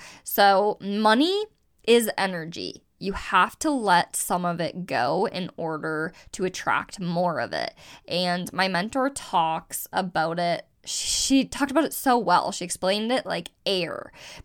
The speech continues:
If you're sitting in a room with somebody, you wouldn't try to take a deep breath and hold in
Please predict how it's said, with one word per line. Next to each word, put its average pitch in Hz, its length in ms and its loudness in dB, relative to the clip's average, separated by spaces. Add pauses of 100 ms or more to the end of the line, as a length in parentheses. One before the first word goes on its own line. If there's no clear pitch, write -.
If 226 160 0
you're 247 160 2
sitting 302 440 0
in 392 140 0
a 381 80 2
room 190 640 2
with 196 160 0
somebody, 160 680 -2 (200)
you 247 200 -2
wouldn't 269 340 0
try 185 720 4
to 160 80 -6
take - 400 4
a 320 60 8
deep 285 280 6
breath 175 460 2 (180)
and 208 140 0
hold 214 320 4
in 208 300 -2